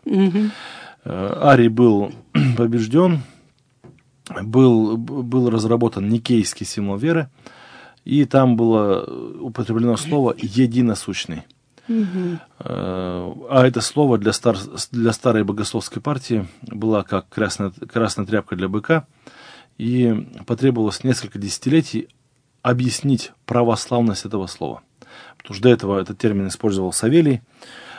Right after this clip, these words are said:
Speaker 2: э, представитель модализма, такая ересь. Да, Павел Самосадский, ну, в общем, э, был дискредитирован термин.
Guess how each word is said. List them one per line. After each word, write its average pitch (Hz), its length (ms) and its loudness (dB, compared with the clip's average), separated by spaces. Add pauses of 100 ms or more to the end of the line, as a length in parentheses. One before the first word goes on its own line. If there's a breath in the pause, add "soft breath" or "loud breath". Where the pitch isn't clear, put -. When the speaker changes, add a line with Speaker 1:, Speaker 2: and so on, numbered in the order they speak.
(180)
Speaker 2:
э, - 260 -10
представитель 95 520 -4 (400 loud breath)
модализма, 104 600 0 (180 loud breath)
такая 92 240 -8
ересь. 92 340 -6 (540 loud breath)
Да, 90 260 -8
Павел 143 280 4
Самосадский, 123 600 -4
ну, 135 60 0
в - 20 0
общем, 107 340 -6
э, - 260 -8
был 117 220 -2
дискредитирован 92 880 -4
термин. 117 420 -2